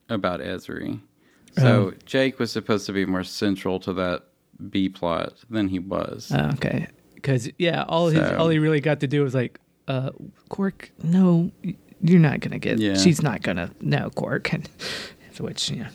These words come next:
Speaker 2: But Quark doesn't buy it. He's like, "Nope, she loves me."
Speaker 1: This is just, it's so fucking, I don't know. I don't know.
Speaker 2: Yeah.
Speaker 1: I don't, it, I, it's the plot that you give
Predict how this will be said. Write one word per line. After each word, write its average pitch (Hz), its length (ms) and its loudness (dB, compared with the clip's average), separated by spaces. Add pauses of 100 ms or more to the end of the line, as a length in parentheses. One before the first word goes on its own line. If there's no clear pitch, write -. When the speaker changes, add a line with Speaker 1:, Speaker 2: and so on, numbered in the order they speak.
(680)
Speaker 2:
But - 200 -14
Quark 139 220 0
doesn't 127 260 -4
buy 113 240 0
it. - 80 -4
He's 120 160 -10
like, - 180 -4
"Nope, 147 220 -6
she - 160 -2
loves - 240 -8
me." - 240 -12
Speaker 1:
This 285 280 2
is 311 160 0
just, 285 220 -2
it's 220 240 -4
so 285 180 2
fucking, - 640 -8 (120)
I - 120 0
don't 175 200 0
know. 110 400 -2 (560)
I 165 100 2
don't 156 140 0
know. 104 300 -10 (800)
Speaker 2:
Yeah. 175 380 4
Speaker 1:
I 254 140 0
don't, 302 240 -2 (380)
it, 220 220 -4
I, 220 200 -2
it's 220 360 -4
the 247 100 -2
plot 302 880 -4
that 180 160 -4
you 175 120 -4
give 165 440 0